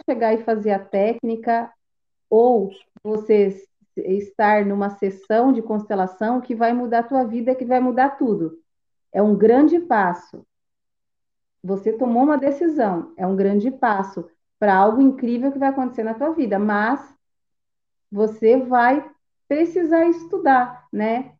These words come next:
Se você quer realmente ter um domínio sobre a ferramenta e também um do-, ou um domínio sobre a tua vida, entendeu? E não depender dos, das outras pessoas. E você,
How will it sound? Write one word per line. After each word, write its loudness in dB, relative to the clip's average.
Se -8
você 0
quer -2
realmente 0
ter 2
um 0
domínio 4
sobre 0
a -2
ferramenta -4
e -4
também 4
um 2
do-, 0
ou 4
um 6
domínio 4
sobre -2
a -4
tua -4
vida, -6
entendeu? -2
E 0
não 0
depender 0
dos, -6
das 0
outras -4
pessoas. 0
E -8
você, -4